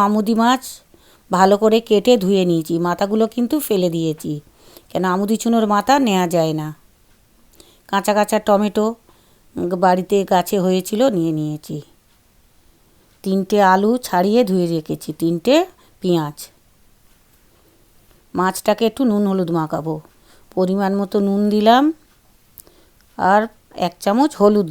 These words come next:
দিলাম, সামান্য একটু ভিনিগার দিলাম, সাদা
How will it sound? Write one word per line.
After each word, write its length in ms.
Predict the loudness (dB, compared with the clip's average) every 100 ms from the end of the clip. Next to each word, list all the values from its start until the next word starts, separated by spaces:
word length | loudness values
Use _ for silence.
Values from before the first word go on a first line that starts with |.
| -2
দিলাম, 320 | 0 -2 -6 -12 _ _ _ _ -20 _ _ _ _ _ _ _ _ _ _ _ -20
সামান্য 480 | -4 -2 2 2 2 0
একটু 160 | 0 -2 0
ভিনিগার 400 | 0 2 2 0 -2
দিলাম, 280 | -4 -4 -8 -14 _ _ _ _ _ _ _ _ _ _ _ _ _ _ _ _ -20 -16
সাদা 340 | -2 0 2